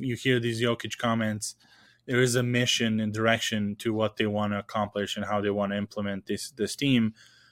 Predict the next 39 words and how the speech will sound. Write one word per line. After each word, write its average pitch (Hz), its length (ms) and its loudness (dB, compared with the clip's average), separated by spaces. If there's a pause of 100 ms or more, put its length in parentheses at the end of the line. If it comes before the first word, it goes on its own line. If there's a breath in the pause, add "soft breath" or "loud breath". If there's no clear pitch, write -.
Again, 120 480 6
I 117 140 10
have, 117 240 6
I 120 140 4
have 107 260 2
irritations 110 600 2
about 104 240 2
defense 127 400 0
'cause 107 100 -4
I 110 80 6
really 107 240 4
love 104 360 2
intensity 104 680 0
and, 98 280 -4
and 104 140 -4
defensive 101 460 -4
intensity, 101 440 -6
especially. 110 640 2 (380 soft breath)
So, 110 240 2
like, 101 240 4
just - 240 0 (420)
as 110 160 4
my 110 120 4
natural 110 400 4
ba-, 110 280 0
basketball 113 580 4
viewing, 104 500 0 (480)
uh, 104 360 2
you 120 120 2
know, 101 60 0
subjectivity, 110 720 4
I, 104 120 4
I 104 200 0
really 104 260 0
hate 117 220 2
it 104 120 0
sometimes 101 520 -2
to - 100 -10
see, 107 500 2